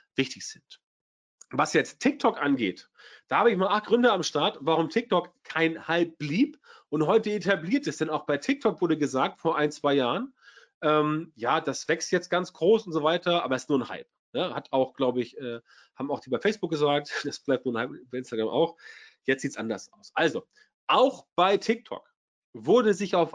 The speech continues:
eine Funktion fokussiert, nämlich ein vertikales Video, ähnlich zur Story.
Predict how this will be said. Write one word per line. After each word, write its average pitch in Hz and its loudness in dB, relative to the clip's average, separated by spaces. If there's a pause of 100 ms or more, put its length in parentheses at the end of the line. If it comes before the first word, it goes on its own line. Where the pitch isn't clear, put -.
(160)
eine 254 4
Funktion 214 0
fokussiert, 165 -4 (380)
nämlich 170 0 (300)
ein 143 0
vertikales 135 -2
Video, 196 0 (560)
ähnlich 147 2 (100)
zur 156 0
Story. 156 -2